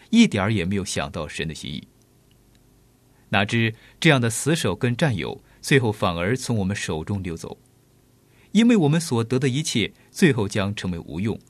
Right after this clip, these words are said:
无法留住。即使是我们的生命，也不是属于我们的。任何我们在今生所拥有的，同样不是属于我们自己的，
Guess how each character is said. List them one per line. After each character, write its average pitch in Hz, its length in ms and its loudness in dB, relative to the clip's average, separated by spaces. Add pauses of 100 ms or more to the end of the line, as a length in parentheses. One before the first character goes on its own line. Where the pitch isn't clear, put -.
(160)
无 98 100 -4
法 80 180 -6
留 60 180 -12
住。 - 200 -14 (1400)
即 151 140 2
使 143 100 0
是 131 240 2
我 110 160 2
们 104 100 0
的 107 120 -2
生 165 200 -2
命， 139 240 0 (200)
也 120 120 4
不 117 140 0
是 131 140 -2
属 98 180 -6
于 87 60 -6
我 87 180 -6
们 69 100 -10
的。 - 120 -14 (960)
任 156 160 4
何 113 300 0
我 127 140 0
们 135 100 2
在 127 140 0
今 160 180 2
生 160 180 0
所 110 200 -2
拥 160 200 0
有 110 220 0
的， 104 180 -2 (200)
同 139 260 0
样 190 180 4
不 117 120 -2
是 117 120 -2
属 90 220 -4
于 95 60 -2
我 92 160 -4
们 76 100 -8
自 120 160 -6
己 67 160 -6
的， - 160 -10